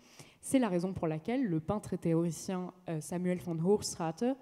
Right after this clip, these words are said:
rappelle en seize cent soixante-dix-huit la descrip-, euh, la décision du pape Grégoire le Grand, par exemple, de placer des peintures, euh, dans les églises afin d'éduquer le peuple, euh,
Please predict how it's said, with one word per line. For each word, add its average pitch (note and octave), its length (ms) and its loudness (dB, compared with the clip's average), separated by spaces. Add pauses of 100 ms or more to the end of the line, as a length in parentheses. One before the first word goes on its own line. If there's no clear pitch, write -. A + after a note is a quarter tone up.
(360)
rappelle F#3 520 -2
en E3+ 100 -8
seize E3+ 220 -8
cent F3 120 -8
soixante-dix-huit E3+ 800 -4
la E3+ 160 -2
descrip-, E3+ 540 -6
euh, F3 180 0
la D#3 360 -4
décision G#3 760 -2
du F3 180 -8
pape F#3+ 260 -2
Grégoire F#3+ 440 0
le F3 120 2
Grand, D#3+ 280 -2
par D#3+ 120 -6
exemple, D#3+ 380 -6 (400)
de F#3 120 -2
placer A#3+ 500 2
des F#3 140 0
peintures, E3+ 720 -6
euh, D3+ 240 2
dans G3 140 4
les G3 240 0
églises F#3 400 0 (340)
afin A#3 300 -2
d'éduquer C4 640 4
le A#3 140 4
peuple, G3+ 560 2 (180)
euh, D#3 220 2